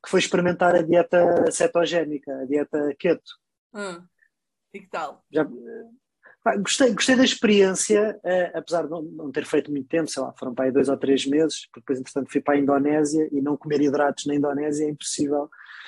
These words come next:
Speaker 1: Eh, e foi giro porque foi, ou seja, porque eu nunca tinha feito nenhuma dieta, mais que não seja por, por aquela disciplina do, "Olha, só posso comer isto",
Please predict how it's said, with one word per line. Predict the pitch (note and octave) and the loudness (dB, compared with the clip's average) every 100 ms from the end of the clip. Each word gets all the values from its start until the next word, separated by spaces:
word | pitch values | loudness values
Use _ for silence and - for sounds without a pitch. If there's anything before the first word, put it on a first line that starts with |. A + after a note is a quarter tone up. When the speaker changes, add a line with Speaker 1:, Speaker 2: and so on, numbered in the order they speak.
| - - - - | -20 -20 -14 0
Speaker 1:
Eh, | D#3 E3 E3 E3 E3+ - _ | 4 6 6 6 2 -4 _
e | F#3 | -4
foi | D#3+ A3 | 2 4
giro | F#3 F#3 A3+ A#3 - | 4 4 4 4 0
porque | A#3+ A3+ - A#3 A3+ A3+ A3+ A3+ G3+ _ | -2 -2 0 0 2 2 0 -4 -8 _
foi, | - A3 G3 | 2 2 2
ou | G3 | 0
seja, | A3+ F3+ | 0 0
porque | - A3+ | 0 2
eu | |
nunca | B3+ A#3 | 2 0
tinha | A3 | -2
feito | G3+ G#3+ G3+ | -2 -2 -2
nenhuma | G3+ G3 | -2 -2
dieta, | D#3 E3+ F3 G#3 G#3+ _ - - | -2 -2 -2 -6 -8 _ -20 -6
mais | G3+ G#3+ | -2 0
que | - | 2
não | G#3+ | 2
seja | A3 G#3 G#3 G#3 _ | 4 4 4 2 _
por, | G3+ G3+ | 0 0
por | G3+ G3 | 4 2
aquela | G3+ G3+ G3 | 4 2 2
disciplina | - F#3+ G3+ G3+ F#3+ D#3 | -2 -4 -2 -2 -2 -4
do, | C#3+ | -4
"Olha, | C#3 C3+ | -8 -8
só | D3+ | -4
posso | D#3+ E3 - | -4 -4 -6
comer | D3 C#3 | -6 -2
isto", | F#3 F#3+ - F#3+ F#3+ | -2 -2 -4 -4 -4